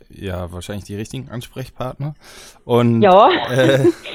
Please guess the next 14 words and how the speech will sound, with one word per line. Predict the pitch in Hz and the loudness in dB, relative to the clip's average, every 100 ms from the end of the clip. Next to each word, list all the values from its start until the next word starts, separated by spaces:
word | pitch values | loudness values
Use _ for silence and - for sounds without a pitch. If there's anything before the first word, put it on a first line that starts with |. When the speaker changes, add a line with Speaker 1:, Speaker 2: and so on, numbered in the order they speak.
| - | -18
Speaker 2:
<laughs> | _ _ - - - | _ _ -20 -18 -10
Speaker 1:
genau, | 110 113 110 95 | -4 0 0 0
und | 104 | -2
ich | 110 - 107 | -4 -6 -4
will | 117 135 127 | 0 0 0
wie | 123 117 | -2 -2
einen | 113 113 | -2 -2
Raum | 101 107 131 143 113 | 2 4 4 2 0
bauen | 104 104 107 | 0 0 -4
für | 104 - 113 113 | -8 -8 -6 -4
eine | - 98 101 | -4 -6 -6
Fledermaus. | 113 107 90 78 76 - - _ _ _ _ _ _ _ _ - | -4 -2 -2 -6 -10 -14 -18 _ _ _ _ _ _ _ _ -6
Speaker 2:
Mhm. | 190 156 196 254 311 359 359 214 175 156 156 | -6 -4 -4 -2 0 2 4 2 0 -2 -4
Speaker 1:
Mhm. | 104 90 101 113 120 | -6 -6 -4 -4 -6